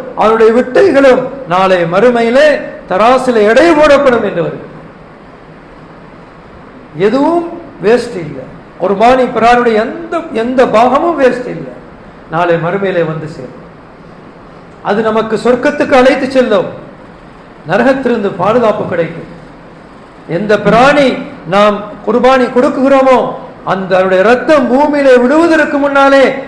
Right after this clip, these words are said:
அது அல்லாஹ்விடத்திலே சென்று விடுகின்றது. ஹதீஸில் வருகிறது. இரத்தம் கீழே விழுவதற்கு முன்னால் அல்லாஹ்விடத்திலே என்னுடைய நன்மை சென்று விடுகின்றது.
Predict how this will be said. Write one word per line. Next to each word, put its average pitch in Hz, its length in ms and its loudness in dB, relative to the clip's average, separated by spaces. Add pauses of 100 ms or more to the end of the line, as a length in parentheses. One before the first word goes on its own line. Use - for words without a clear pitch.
(140)
அது 175 140 -4
அல்லாஹ்விடத்திலே 220 640 0
சென்று 175 340 -4
விடுகின்றது. 151 340 -6 (100)
ஹதீஸில் 160 280 -12
வருகிறது. 131 380 -18 (1700)
இரத்தம் 220 540 -2
கீழே 233 240 2
விழுவதற்கு 285 580 2
முன்னால் 254 460 2 (260)
அல்லாஹ்விடத்திலே 226 560 -4
என்னுடைய 190 260 -2
நன்மை 202 300 -6
சென்று 180 300 -8
விடுகின்றது. 139 380 -10